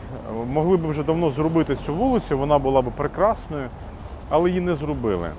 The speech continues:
Але цікаво в-, цікавість в тому, що... я от собі уявляв, от, е, німецький фахівець, який живе в Лейпцигу, працює там, Торбен Гайнеман, е, витратив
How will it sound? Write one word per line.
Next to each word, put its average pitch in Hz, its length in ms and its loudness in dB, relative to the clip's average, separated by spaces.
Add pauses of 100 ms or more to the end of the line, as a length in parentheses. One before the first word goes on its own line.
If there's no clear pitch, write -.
(440)
Але 151 180 6
цікаво 240 480 4
в-, - 120 -8 (420)
цікавість 233 520 2
в - 60 -12
тому, 262 300 2
що... 190 520 2 (440)
я 147 120 6
от 151 100 4
собі 151 180 0
уявляв, 151 480 6 (520)
от, 123 120 -2 (240)
е, 113 320 0 (100)
німецький 147 460 0
фахівець, 127 640 2
який 143 220 -4
живе 147 300 2
в 143 160 2
Лейпцигу, 135 520 4
працює 143 500 0
там, 104 220 -2 (420)
Торбен 208 380 6 (340)
Гайнеман, 160 560 4
е, 120 60 -6 (1800)
витратив 208 480 4